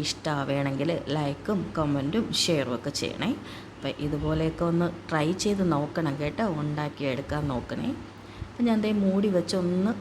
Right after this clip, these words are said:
സെറ്റാവാൻ വേണ്ടിയിട്ടൊന്ന് മൂടി വെച്ചിട്ടുണ്ടേ. വാഴയില ഉള്ളതുകൊണ്ട് വാഴയില ഇട്ട് തന്നെ അങ്ങ് മൂടി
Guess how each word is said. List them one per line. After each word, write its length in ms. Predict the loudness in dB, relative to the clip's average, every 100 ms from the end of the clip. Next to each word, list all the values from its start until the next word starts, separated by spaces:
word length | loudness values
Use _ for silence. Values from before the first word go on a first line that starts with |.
| -8 -14 -14 -14 -8 0 2
സെറ്റാവാൻ 800 | 2 0 -4 -2 2 4 4 2
വേണ്ടിയിട്ടൊന്ന് 480 | 2 2 2 2 2 2
മൂടി 280 | 2 2 2
വെച്ചിട്ടുണ്ടേ. 540 | 2 -2 -4 -4 -2 -2 -4 -8 -10 -12 -4
വാഴയില 420 | -2 -2 0 2 4
ഉള്ളതുകൊണ്ട് 340 | 4 4 4 2 2
വാഴയില 380 | 2 0 0 0 -2
ഇട്ട് 100 | -2
തന്നെ 140 | -2 0
അങ്ങ് 140 | 0 0
മൂടി 240 | -2 -2